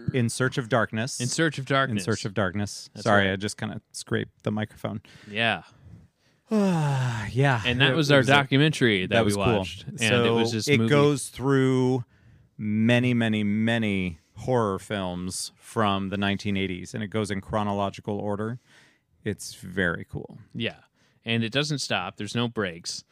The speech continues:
Speaker 1: Mm-hmm.
Speaker 2: And, uh, I don't know how you discovered it. How'd you do that?
Speaker 1: I don't know. How did I discover it? I had to have been researching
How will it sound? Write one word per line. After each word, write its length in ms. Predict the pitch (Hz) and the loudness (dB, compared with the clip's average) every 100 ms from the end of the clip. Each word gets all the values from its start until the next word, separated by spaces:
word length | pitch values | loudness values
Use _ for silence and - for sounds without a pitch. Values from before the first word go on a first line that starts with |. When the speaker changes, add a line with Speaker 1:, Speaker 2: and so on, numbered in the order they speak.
| 123 | -6
Speaker 1:
Mm-hmm. 220 | 104 104 | -4 0
Speaker 2:
And, 580 | 98 104 104 98 92 98 | 0 2 0 -2 -6 -4
uh, 400 | 98 95 90 90 | -4 -4 -6 -6
I 100 | - | -2
don't 100 | 175 | 0
know 80 | 185 | 2
how 120 | 156 | 2
you 240 | 165 117 95 92 | 2 2 -2 -6
discovered 460 | 104 - 143 117 92 | -8 0 0 0 -4
it. 160 | 110 _ - - - _ _ - - | -10 _ -20 -20 -20 _ _ -20 -18
How'd 240 | 123 113 104 | -10 -10 -8
you 60 | |
do 120 | 101 95 | -10 -10
that? 120 | 85 | -6
Speaker 1:
I 420 | 110 123 196 226 165 - - 120 | -4 -2 -2 -4 -10 -16 -16 -2
don't 360 | 151 185 202 - _ - | 0 2 -2 -6 _ -10
know. 560 | 147 320 370 98 98 - - - - _ _ _ | -6 -4 -2 -2 -6 -14 -16 -20 -20 _ _ _
How 220 | - 160 | -4 -4
did 200 | 294 339 | -2 -2
I 140 | 349 120 | 0 0
discover 560 | 95 - - 92 90 | -2 -6 -4 -4 -4
it? 160 | 87 - _ _ _ _ - | -6 -8 _ _ _ _ -6
I 440 | 101 113 120 117 101 _ | 0 2 2 -2 -6 _
had 200 | 120 127 175 | -4 -2 0
to 80 | |
have 100 | 160 | 2
been 320 | 113 117 117 - | 2 2 0 -6
researching 880 | 113 127 - 143 127 127 113 104 98 | -4 -4 -2 -4 -2 -2 -2 -4 -6